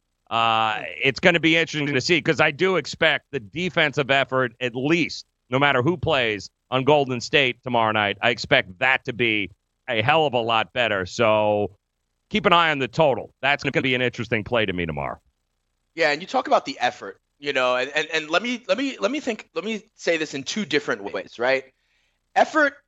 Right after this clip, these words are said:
Speaker 2: and talent are two different things, right?
Speaker 1: Yeah.
Speaker 2: At one point in the game, uh, Van Gundy said, you know, "In all honesty, the lineup the Warriors are running out there tonight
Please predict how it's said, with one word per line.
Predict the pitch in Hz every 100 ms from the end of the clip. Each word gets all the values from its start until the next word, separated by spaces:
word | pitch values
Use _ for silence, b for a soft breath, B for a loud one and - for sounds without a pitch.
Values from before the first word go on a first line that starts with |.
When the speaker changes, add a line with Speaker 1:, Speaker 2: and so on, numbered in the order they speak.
| _ 170
Speaker 2:
and | 170
talent | - 151 127 95 - -
are | 123
two | - 196 139 -
different | - 180 - 175 165 -
things, | 117 65 -
right? | 117 143 156
Speaker 1:
Yeah. | 170
Speaker 2:
At | 170 151
one | 214 302 320
point | - 202 170 156 -
in | 165 160
the |
game, | 135 117 98 71 _ _ _ _ _ _ _ _ -
uh, | 143 131
Van | 143 180 180
Gundy | 160 214 262 147 135
said, | 123 160 139 131
you | 151
know, | 143 135
"In | 156 165
all | 226 214
honesty, | 190 190 170 - 120 117
the | 113 160
lineup | 143 147 175 208 -
the |
Warriors | 151 143 160 165 160 151
are | 139
running | 120 151 156
out | 147 143
there | 143 131
tonight | - 127 123 113